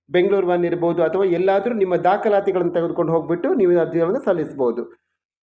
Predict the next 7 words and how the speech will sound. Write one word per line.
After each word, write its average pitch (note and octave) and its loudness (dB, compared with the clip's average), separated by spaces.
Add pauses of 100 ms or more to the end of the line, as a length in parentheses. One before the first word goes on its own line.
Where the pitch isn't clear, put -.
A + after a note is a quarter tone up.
(300)
ಅರ್ಜಿ A3 0
ಸಲ್ಲಿಸಿ, A#3+ -2
ಎಲ್ಲ F3+ 2
ಅಗತ್ಯ G3 -2
ದಾಖಲಾತಿಗಳನ್ನು F#3 0
ತಗೊಂಡು F3 0
ಹೋಗಿ F3 -6